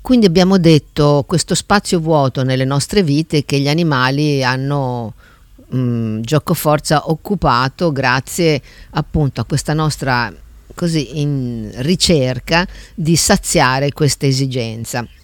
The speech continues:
Ovviamente giocare è qualcosa che, eh, è molto attivante,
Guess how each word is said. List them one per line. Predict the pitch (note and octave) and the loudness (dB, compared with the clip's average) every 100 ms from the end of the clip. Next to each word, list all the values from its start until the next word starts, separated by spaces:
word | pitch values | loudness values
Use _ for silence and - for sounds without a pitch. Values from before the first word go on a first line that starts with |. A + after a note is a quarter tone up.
| _ _ _ _ - - - | _ _ _ _ -18 -16 -4
Ovviamente | D3+ D3 D#3+ F3+ G#3 E3+ | 0 2 4 2 2 0
giocare | C#3+ C#3 E3 E3 F3+ F#3 D#3 | 0 2 6 6 6 4 2
è | - C#3+ | 0 -2
qualcosa | - C#3+ - D3 D#3 D3+ D3+ - - - - | 0 -2 0 2 2 4 2 0 -14 -20 -14
che, | - D3+ E3 D#3+ | 0 2 4 2
eh, | D3 C3+ B2+ B2 | 2 0 0 -2
è | - D3+ | -2 0
molto | D#3+ F#3+ E3+ C#3 - B2 | 2 4 4 2 -2 -4
attivante, | C#3 C#3+ - D3+ C3+ A#2+ A#2 A2+ - D3+ | -2 -4 -2 0 2 2 0 -4 2 2